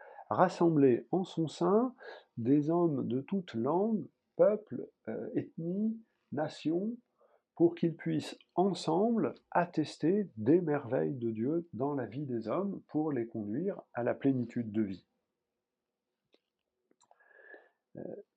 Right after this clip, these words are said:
on s'aperçoit bien dans ce texte qu'il y a, euh, un pas qui est franchi, non pas qu'il n'y avait pas l'Esprit avant, je crois qu'on l'a souligné avec la prière, avec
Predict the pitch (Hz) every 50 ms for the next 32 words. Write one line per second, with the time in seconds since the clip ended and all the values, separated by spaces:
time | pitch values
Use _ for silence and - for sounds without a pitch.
0 | _ _ _ _ _ _ _ _ _ _ - 139 135 131 - 139 123 127 123 117
1 | - - 127 120 117 110 131 165 175 175 170 143 151 160 151 - 143 139 139 156
2 | 165 175 175 - - - - - 131 123 123 123 139 147 156 156 156 _ _ _
3 | _ _ _ _ _ _ - 113 117 113 110 - - - _ - 123 120 113 117
4 | - - - - 95 190 - - 127 127 127 - - 123 131 127 - - - 196
5 | 220 240 247 247 - _ _ _ _ _ - 131 160 165 - 185 175 180 - 147
6 | 139 139 135 143 160 175 170 190 180 165 120 151 156 156 - 165 156 147 139 135
7 | 131 - - - - 131 127 123 123 117 117 143 170 190 226 233 190 - - -
8 | 123 - - 117 110 110 110 107 104 - - 127 113 110 117 123 147 175 196 196
9 | 190 160 113 110 104 - - 101 - - - 113 113 139 160 175 180 180 175 151
10 | 123 110 113 117 113